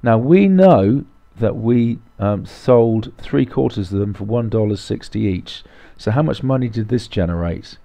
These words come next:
Well, three quarters of the melons is three quarters of the hundred and forty-four melons, which is a hundred and eight melons, and we're selling those at one dollar sixty each, so that's a hundred and seventy-two dollars eighty that those three quarters of the melons,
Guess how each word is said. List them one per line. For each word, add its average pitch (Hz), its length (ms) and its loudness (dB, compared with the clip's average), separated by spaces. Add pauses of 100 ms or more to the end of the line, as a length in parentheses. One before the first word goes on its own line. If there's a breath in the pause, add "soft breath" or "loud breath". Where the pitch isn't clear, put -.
(460 loud breath)
Well, 107 140 0
three 185 320 4
quarters 120 480 0
of 95 100 -2
the 92 80 -4
melons 101 380 -2
is 107 100 -10
three 127 260 -2
quarters 110 480 -4
of 107 120 -6
the 101 100 -2
hundred 104 280 -4
and 98 100 -10
forty-four 95 560 -6
melons, 104 480 -4 (340 loud breath)
which - 160 -8
is 92 140 -6
a 92 100 0
hundred 101 300 -4
and 110 100 -4
eight 123 180 0
melons, 95 600 -4 (320 loud breath)
and 95 100 -4
we're 95 60 0
selling 123 380 -2
those 101 280 -2
at - 80 -4
one 120 220 -2
dollar 107 240 0
sixty - 480 -6
each, 101 260 -2
so - 200 -6
that's 101 280 -6
a 104 40 -4
hundred 123 420 -6
and 117 100 -8
seventy-two 110 680 -6
dollars 107 680 -2 (100)
eighty 98 520 -4 (340 soft breath)
that 98 220 -6
those 120 340 4
three 110 240 0
quarters 107 500 -2
of 90 120 -8
the 90 80 -2
melons, 90 560 -4